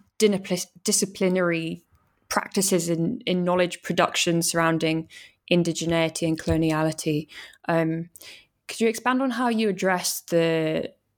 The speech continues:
somewhat fraught role of ethnographic research in the academy, its, its contradictions and the potential for more experimental kinds of ethnographic, ethnographic writing to,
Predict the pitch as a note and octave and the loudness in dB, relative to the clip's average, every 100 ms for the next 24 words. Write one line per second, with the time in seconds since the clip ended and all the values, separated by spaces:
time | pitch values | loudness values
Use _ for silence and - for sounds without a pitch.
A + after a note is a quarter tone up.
0 | - - E3+ E3 D#3+ D#3 D#3 - - - | -6 -2 0 0 2 0 -2 -8 -12 -8
1 | - - - F#3 F#3 F#3 - - F#3+ F3+ | -8 -8 -6 -2 0 -2 -8 -4 0 2
2 | F3 F3 E3+ - F3 F3 E3 - F#3+ G3 | 2 -2 -4 -4 0 0 0 -4 0 0
3 | G3 F3+ - F3+ E3+ E3 - A3 A3 A3 | 2 0 0 0 0 0 -2 0 2 2
4 | G3 F#3+ - - D#3+ - E3+ - F#3+ F#3+ | 0 -2 -2 0 0 2 -2 2 0 0
5 | - E3+ E3+ E3 E3 - F3 F3 - D#3+ | 0 2 2 0 -2 -2 0 2 0 -2
6 | - D#3+ D#3+ D#3 D#3 D#3+ - - - - | 0 2 2 0 -2 -6 -20 -12 -10 -2
7 | F#3+ F3 G#3 A#3+ B3 A#3+ G#3 G3 F#3 F3 | 0 2 0 0 -2 -2 0 2 0 0
8 | F#3+ F#3 F3+ F#3+ E3+ - - - _ - | 0 -2 0 2 2 0 -6 -8 _ -4
9 | F#3+ F#3 F#3 E3+ - - F3 E3+ E3+ E3 | -2 -2 0 0 0 -2 0 0 0 -4
10 | D#3+ - E3 | -4 0 2